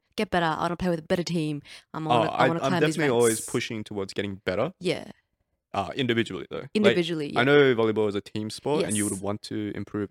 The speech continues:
Speaker 2: as a team.
Speaker 1: Yeah.
Speaker 2: Um, but sometimes goals don't align, and I understand that.
Speaker 1: Mm, mm-hmm, mm-hmm.
Speaker 2: So the only thing I can control is myself.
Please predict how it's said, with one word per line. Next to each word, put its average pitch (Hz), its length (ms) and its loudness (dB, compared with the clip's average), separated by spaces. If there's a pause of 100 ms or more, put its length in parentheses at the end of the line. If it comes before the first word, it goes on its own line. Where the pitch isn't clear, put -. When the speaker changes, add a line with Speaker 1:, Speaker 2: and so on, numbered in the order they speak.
Speaker 2:
as 98 140 -6
a 101 60 -8
team. 143 360 -10
Speaker 1:
Yeah. 165 160 -4 (120)
Speaker 2:
Um, 101 100 -8
but 104 140 -10
sometimes 123 580 -6 (400)
goals 120 260 4
don't 107 220 2
align, 101 480 -2 (120)
and 123 80 -2
I 120 80 2
understand 185 440 -2
that. 170 100 -4
Speaker 1:
Mm, 156 320 -10
mm-hmm, 175 260 -6 (120)
mm-hmm. 165 160 -6
Speaker 2:
So 165 120 -4
the 113 120 6
only 131 120 4
thing 123 140 0
I 101 80 -2
can 110 140 -6
control 104 460 -2
is - 120 -8
myself. 104 380 -6